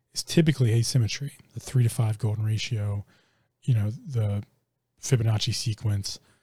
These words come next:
These mathematical representations of what we perceive mentally, subjectively,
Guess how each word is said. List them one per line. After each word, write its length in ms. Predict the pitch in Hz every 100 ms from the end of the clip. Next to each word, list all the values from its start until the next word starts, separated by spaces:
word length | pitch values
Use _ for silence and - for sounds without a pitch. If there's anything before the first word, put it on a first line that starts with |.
| _ _ _ _ _ _ _ _
These 240 | 135 170 143
mathematical 560 | 165 147 160 147 135
representations 840 | 131 127 120 113 - 185 156 135 110
of 200 | 104 110
what 320 | 123 135 123
we 260 | 113 135
perceive 960 | 131 - 104 - 196 214 143 127 120 - _ _ _ _ _ 131
mentally, 600 | 160 - 120 110 110 113 _ _ _ _ _
subjectively, 920 | - 151 131 113 - 101 101 98 104